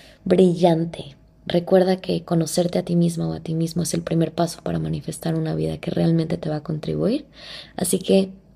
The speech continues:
si es de tu interés, no te lo pierdas. Te dejo también el link en el, en la descripción de este episodio. Y pues deseo que tengas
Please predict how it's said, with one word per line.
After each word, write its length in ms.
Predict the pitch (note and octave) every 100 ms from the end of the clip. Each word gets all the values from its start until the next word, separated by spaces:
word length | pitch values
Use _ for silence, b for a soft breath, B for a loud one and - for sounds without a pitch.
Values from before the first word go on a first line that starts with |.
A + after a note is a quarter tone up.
| - -
si 180 | - G3+
es 100 | G3
de 100 | G3+
tu 80 | G3
interés, 400 | F#3 F3 F#3+ G3+
no 120 | G3
te 100 | G3+
lo 140 | F3
pierdas. 420 | A3 A3+ G#3+ G#3
Te 120 | G#3 D#3+
dejo 240 | E3 F3
también 400 | E3+ E3 E3+ F3
el 220 | - E3
link 360 | F#3 G#3 G#3 G#3 B B B B B
en 160 | - E3+
el, 280 | E3 D#3+ -
en 140 | F3
la 80 | E3+
descripción 460 | D#3+ - D#3 - E3
de 60 |
este 140 | D#3+ -
episodio. 600 | F#3+ G3 A#3+ C4 C4+ C#4 B B B B
Y 80 | B3
pues 180 | C4+ B3
deseo 320 | B3+ C4+ C4
que 80 | C#4
tengas 440 | B3 A#3+ A#3